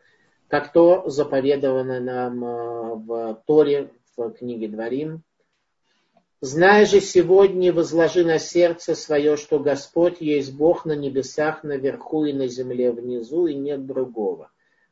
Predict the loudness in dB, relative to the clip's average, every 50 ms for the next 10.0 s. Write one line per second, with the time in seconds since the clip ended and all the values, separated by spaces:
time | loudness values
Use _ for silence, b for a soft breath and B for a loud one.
0 | _ -10 -8 -6 -6 -6 -6 -6 -6 -6 -6 -4 -4 -4 -2 -2 0 0 0 0
1 | 0 -2 -2 -4 -6 -8 -8 -6 -6 -4 -4 -4 -4 -4 -6 -8 -10 _ _ -20
2 | -20 -14 -10 -6 -6 -4 -2 0 0 0 0 -2 -4 -6 -8 -8 -10 -12 -12 -12
3 | -14 -12 -12 -10 -10 -8 -10 -10 -12 -16 -16 -14 -14 -14 -14 -16 -20 -20 _ -16
4 | -14 -12 -10 -8 -6 -6 -6 -8 _ _ -16 -8 -6 -4 -4 -2 2 4 4 4
5 | 4 0 -4 -4 -4 -4 -4 -2 -2 0 0 0 0 -2 -6 -8 _ -2 0 0
6 | 0 -2 0 0 0 0 0 -2 -4 -6 -8 -6 -2 0 0 0 -2 -4 -8 -8
7 | -10 -8 -6 -4 -4 -4 -4 -6 -8 -8 -8 -10 -8 -8 -8 -6 -4 -2 -2 -2
8 | -2 -4 -6 -6 -8 b b b b b b -8 -6 -2 -2 0 -2 -2 -2 -4
9 | -6 -4 -4 -4 -6 -6 -8 -12 -8 -8 -6 -6 -6 -8 -10 -14 -18 -20 _